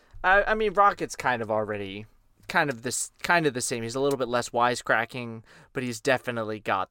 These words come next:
that, what's the word? I, he, he's basically giving everyone the middle finger. He's like, "Shut up, I'm here."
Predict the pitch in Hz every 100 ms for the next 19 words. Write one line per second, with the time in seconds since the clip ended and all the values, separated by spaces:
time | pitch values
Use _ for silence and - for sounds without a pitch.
0 | - 101 92 87 - - _ _ _ 170
1 | - 107 - 135 147 - - 175 143 185
2 | 135 - 147 131 - 120 117 110 107 101
3 | 98 101 95 101 98 - 110 107 113 120
4 | - 117 107 110 101 95 - _ _ _
5 | - - 151 135 131 - 120 113 120 113
6 | 123